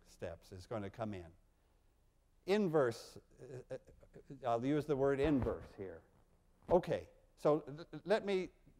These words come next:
make the first step at what's the inverse matrix.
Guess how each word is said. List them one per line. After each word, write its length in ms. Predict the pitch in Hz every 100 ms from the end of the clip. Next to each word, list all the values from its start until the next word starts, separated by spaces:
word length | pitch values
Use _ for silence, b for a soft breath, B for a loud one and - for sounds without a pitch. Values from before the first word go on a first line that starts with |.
| -
make 440 | 143 165 175 165
the 100 | 151
first 560 | 131 - 208 196 - -
step 480 | - 165 160 - - _
at 360 | 139 143 147 - - 120
what's 300 | 147 170 - -
the 160 | 143
inverse 440 | 139 120 104 92 -
matrix. 400 | 104 85 - 82